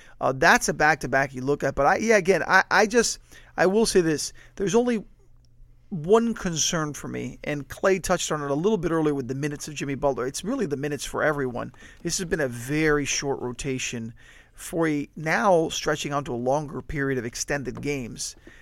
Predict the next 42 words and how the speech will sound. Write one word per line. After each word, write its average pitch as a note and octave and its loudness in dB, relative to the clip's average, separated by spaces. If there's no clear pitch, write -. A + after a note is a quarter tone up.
That's - -8
gotta D3 2
come C3 -8
closer C3+ -2
now. A#2 -2
Having D3+ 0
Goran E3+ 4
back D#3 4
is E3 -6
huge. F3 -6
If - -14
they F3 0
could C3+ -8
s-, - -4
get, G3 0
you E3+ 0
know, C#3 0
getting F3 4
Derek F3+ 4
Jones F3 0
Junior F3+ -2
back E3+ 4
a - -20
couple E3 -2
weeks D#3+ -2
ago D3+ -2
when D#3 0
he D3+ 0
came D#3+ 0
back, D#3 4
look D3+ 2
at F#3+ 6
the E3 2
difference E3+ -2
he's E3+ -6
made E3 2
and D3 -4
the B2 -6
defensive D3 -4
stopper E3 2
he's D3+ -2
been F3 -2